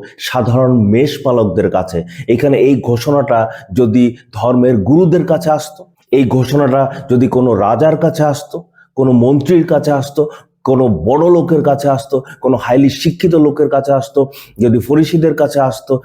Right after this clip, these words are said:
যদি সদ্দুকীদের কাছে আসতো, যদি মহাপুরোহিতের কাছে আসতো, তখন আমরা মানতে পারতাম, ঠিক আছে, এমন ধরনের একটা ঘোষণা যেখানে ঈশ্বরের ব্যাপারে বলা হচ্ছে, এই ঘোষণাটা এমন ধরনের মানুষের কাছে এসছে,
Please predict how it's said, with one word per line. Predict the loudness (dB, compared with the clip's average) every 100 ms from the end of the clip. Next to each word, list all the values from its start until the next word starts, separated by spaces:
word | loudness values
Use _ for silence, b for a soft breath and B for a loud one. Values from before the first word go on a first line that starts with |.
| B -2
যদি | 0
সদ্দুকীদের | 0 0 2 2 2 0 0
কাছে | -2 -2 -2
আসতো, | -2 -4 -2 -4 B -2
যদি | 0
মহাপুরোহিতের | 2 2 2 -2 2 2 2 2 0
কাছে | 0 0 0
আসতো, | -2 -6 -8 -8 _ _ _ -2
তখন | 0 2
আমরা | 2 2 2
মানতে | 2 0 0
পারতাম, | 0 0 0 0
ঠিক | 0 0
আছে, | 0 0 -2 -2 -8 -2
এমন | 0 2 2
ধরনের | 0 0 0
একটা | 0 -2
ঘোষণা | -2 -4 -2 0 0 -2 B -4
যেখানে | -2 2 2
ঈশ্বরের | 2 0 0 2
ব্যাপারে | 2 0 0
বলা | 0 0 0
হচ্ছে, | 0 -4 -4 -4 B B
এই | -2 0
ঘোষণাটা | -2 -2 -2 0
এমন | 0 0 2 2
ধরনের | 2 2
মানুষের | 2 2 0 -2
কাছে | -2 0 0
এসছে, | 0 -2 -4